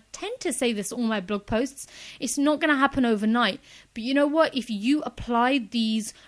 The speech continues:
really short, practical tips in your blog posts and your social media posts,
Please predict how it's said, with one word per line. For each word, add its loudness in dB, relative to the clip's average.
really 2
short, -2
practical -4
tips -8
in 0
your 0
blog -4
posts -6
and 2
your -4
social -6
media -4
posts, -12